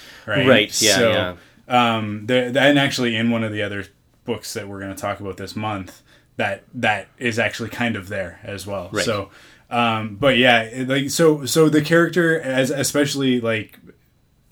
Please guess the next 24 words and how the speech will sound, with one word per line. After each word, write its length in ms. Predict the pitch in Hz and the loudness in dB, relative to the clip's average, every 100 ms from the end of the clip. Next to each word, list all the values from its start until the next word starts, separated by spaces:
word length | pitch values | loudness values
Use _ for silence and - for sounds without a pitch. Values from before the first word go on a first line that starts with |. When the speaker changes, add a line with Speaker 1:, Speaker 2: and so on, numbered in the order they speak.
| - | -14
Speaker 1:
cast 460 | - 123 120 - | 2 4 4 0
as 260 | - 113 107 | -4 -6 -4
Humphrey 300 | 113 113 113 | -6 -8 -8
Bogart, 460 | 101 110 107 98 98 - - - | -4 -4 -2 -4 -6 -14 -20 -8
who 180 | - 127 | -2 2
up 180 | 113 127 | 2 2
until 280 | 120 123 117 | 0 0 0
that 180 | 104 | -2
point 260 | - 110 101 | -6 -8 -6
had 200 | 107 107 | -6 -8
played 320 | - 110 98 | -6 -6 -6
villains, 760 | 87 117 123 92 95 104 107 - - | -2 0 0 -4 -10 -10 -12 -14 -10
Speaker 2:
Hmm. 260 | 117 104 92 | -6 -6 -4
Speaker 1:
um, 560 | 117 113 107 98 95 - | -2 0 -2 -4 -8 -10
it, 260 | 135 117 117 | -4 -2 2
it 80 | |
was 120 | 131 113 | 2 4
very 340 | 143 139 131 | 4 4 6
much 260 | 123 120 - | 4 2 0
the 100 | 113 | -4
same 220 | - 107 | -4 -4
sort 220 | - 107 | -6 -6
of 60 | 98 | -6
idea. 340 | 95 90 82 | -6 -8 -12